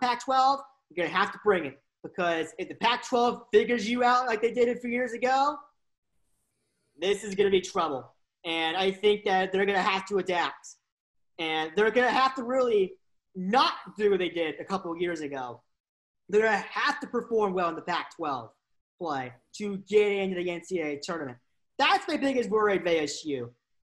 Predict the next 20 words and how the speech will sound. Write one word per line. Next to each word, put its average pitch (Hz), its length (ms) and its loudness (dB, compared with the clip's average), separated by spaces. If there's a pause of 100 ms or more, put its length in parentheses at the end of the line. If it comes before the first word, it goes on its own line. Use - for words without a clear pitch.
They 190 220 0
have 262 560 4 (220)
the 262 80 -2
talent, 269 440 0
the 240 60 -4
guards. 233 680 0 (680)
Th-, - 160 -14
they, 247 180 -2
they 330 140 2
have 339 240 4
it. - 80 -10 (260)
They 349 120 -2
really 359 380 0
do, 202 400 -2
with 208 180 0
the 208 80 0
recruits 254 580 0
and 262 160 0
the 254 60 -4
returners. 269 720 -4